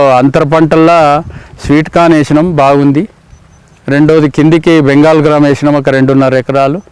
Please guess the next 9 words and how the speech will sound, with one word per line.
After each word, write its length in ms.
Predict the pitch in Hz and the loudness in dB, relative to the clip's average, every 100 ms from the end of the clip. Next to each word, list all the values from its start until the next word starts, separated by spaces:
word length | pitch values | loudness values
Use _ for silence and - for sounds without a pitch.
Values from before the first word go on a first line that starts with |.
| _ - - - - 131 | _ -20 -20 -20 -8 -4
అది 100 | 143 131 | -2 0
బాగుంది 400 | 127 151 160 139 - | 2 2 2 0 0
చేను 240 | 135 135 131 | 0 0 0
కూడా. 160 | 139 247 - _ _ - _ _ _ - | -2 -4 -12 _ _ -20 _ _ _ -8
దీనికి 300 | 131 127 139 131 | -6 -4 -2 -2
అంటే 220 | 139 170 143 139 - - _ _ _ _ - 139 | 0 0 0 -2 -6 -16 _ _ _ _ -6 -2
నాకు 340 | 147 160 - 156 143 123 | 0 0 0 0 0 0
దీనితోని 1300 | 151 165 156 151 151 147 147 - - _ 160 180 190 147 | 2 2 2 2 2 2 0 -2 -10 _ -2 0 0 0
చాలా 240 | 156 165 | 0 2